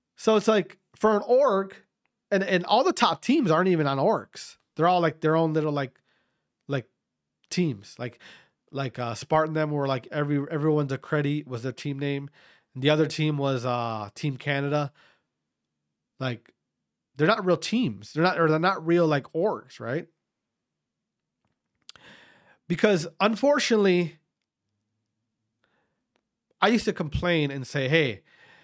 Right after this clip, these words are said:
cod is getting less and less, it's getting less and less, like,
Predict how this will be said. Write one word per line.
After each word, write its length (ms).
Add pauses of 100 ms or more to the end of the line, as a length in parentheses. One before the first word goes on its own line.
(560)
cod 500
is 180
getting 300
less 400
and 160
less, 500 (1160)
it's 80
getting 240
less 280
and 140
less, 260
like, 520